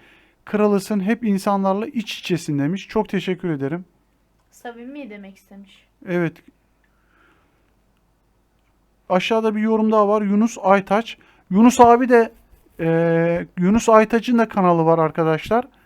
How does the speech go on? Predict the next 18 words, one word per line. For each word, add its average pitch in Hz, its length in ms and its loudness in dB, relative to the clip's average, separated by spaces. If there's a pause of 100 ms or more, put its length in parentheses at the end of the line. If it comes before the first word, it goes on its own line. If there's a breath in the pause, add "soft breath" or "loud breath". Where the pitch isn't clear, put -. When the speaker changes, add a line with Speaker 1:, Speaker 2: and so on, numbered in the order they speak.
(140 soft breath)
Speaker 1:
Yunus 190 320 0
Aytaç. 190 600 0 (500 soft breath)
"Selamun 226 480 4
aleyküm 240 500 0
Birol 202 280 2
Bey. 214 140 -2
Seni 220 300 -2
bayağıdır 220 320 0
takip 208 380 -4
ediyorum. 190 360 -2
Delikanlı 202 500 -2
birisin. 196 360 -4
Bunu 202 220 0
da 202 180 -2
laf 196 180 -4
olsun 202 280 -4
diye 196 120 -4
söylemiyorum. 196 600 -4